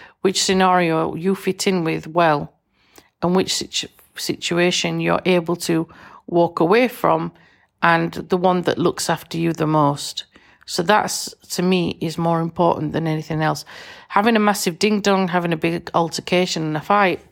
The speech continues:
doesn't always get you the results that you need. Sometimes to let go of anger and frustration, sometimes, yeah, verbally, we might have to get heated, maybe verbally. Sometimes with certain people, it might be necessary,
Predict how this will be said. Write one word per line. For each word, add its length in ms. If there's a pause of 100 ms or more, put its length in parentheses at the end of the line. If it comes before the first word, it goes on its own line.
(920)
doesn't 260
always 280
get 180
you 40
the 140
results 380
that 100
you 80
need. 240 (480)
Sometimes 720
to 120
let 240
go 220
of 160
anger 300
and 180
frustration, 640
sometimes, 560
yeah, 160
verbally, 540 (500)
we 160
might 300
have 320
to 80
get 180
heated, 560 (160)
maybe 440
verbally. 440
Sometimes 760 (400)
with 140
certain 420
people, 560
it 80
might 260
be 80
necessary, 680